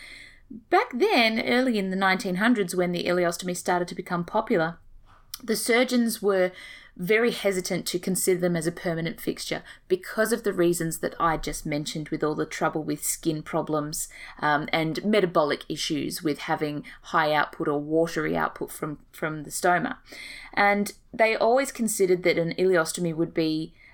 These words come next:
a temporary measure until the initial disease had either been cured or that the person, um, maintained normal function again. And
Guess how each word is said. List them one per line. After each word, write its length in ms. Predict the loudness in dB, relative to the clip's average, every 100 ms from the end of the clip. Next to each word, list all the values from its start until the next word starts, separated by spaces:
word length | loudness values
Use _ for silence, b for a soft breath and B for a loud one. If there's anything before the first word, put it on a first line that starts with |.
| b
a 80 | -2
temporary 720 | 0 2 2 4 4 4 2
measure 440 | -2 -2 0 0 -4 B
until 320 | -4 0 2 2
the 180 | 4
initial 400 | 4 2 2 2
disease 640 | 4 2 2 2 2 0 -4
had 160 | -2
either 220 | 0 -2
been 220 | -2 -4 -4
cured 520 | 2 4 6 4 0 B B B
or 200 | 2 4
that 220 | 4 0
the 100 | -2
person, 580 | 0 0 0 -2 -6 -6 -8
um, 420 | -6 -6 -6 -10 -12 B B -20 -20 -16
maintained 720 | -6 0 2 2 0 -2 0
normal 360 | 0 0 -2 -2
function 560 | 0 0 0 -2 -2
again. 520 | 0 2 2 0 -4 -10 B B
And 500 | -4 -2 0 -2 -4